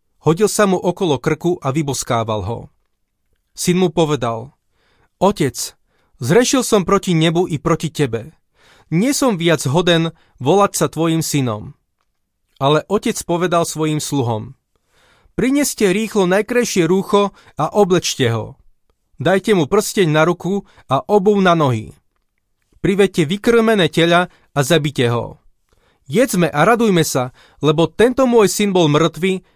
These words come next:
a ožil. Bol stratený a našiel sa.“ A všetci sa začali radovať.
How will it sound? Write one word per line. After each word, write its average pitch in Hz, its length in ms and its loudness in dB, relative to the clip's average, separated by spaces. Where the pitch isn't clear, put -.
a 143 220 -2
ožil. 117 480 -2
Bol 143 240 0
stratený 196 800 -2
a 147 80 2
našiel 156 480 2
sa.“ - 340 -10
A 123 160 -4
všetci 254 400 -2
sa 139 160 -2
začali 147 400 0
radovať. 113 640 -4